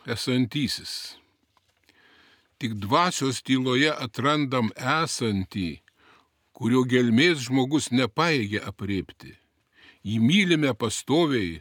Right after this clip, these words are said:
su mumis gyvenantį, nuo jo dar niekam nepavyko pasislėpti. Puikybei skendinčiam jisai nereikalingas, toks skęsta liaupsių spinduliuos,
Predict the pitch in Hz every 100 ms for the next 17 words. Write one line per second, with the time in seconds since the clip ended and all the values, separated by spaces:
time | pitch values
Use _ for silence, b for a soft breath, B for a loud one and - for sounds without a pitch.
0 | - - 117 98 101 170 131 95 90 69
1 | 98 151 160 151 147 127 131 135 _ _
2 | _ _ _ - 101 117 135 117 104 87
3 | 120 170 - 147 143 135 139 123 120 117
4 | 123 107 - 185 - 95 - 71 87 98
5 | 78 _ - 101 _ _ B B B B
6 | B B 147 156 - 208 208 151 120 104
7 | - - - - 165 180 160 120 113 107
8 | 120 113 113 117 - 147 143 143 143 131
9 | 139 131 131 180 202 165 90 69 - -
10 | - - - _ _ _ _ _ _ -
11 | 190 - - - 139 131 101 - 113 107
12 | 107 165 175 170 - - 147 - 165 165
13 | 151 135 139 139 -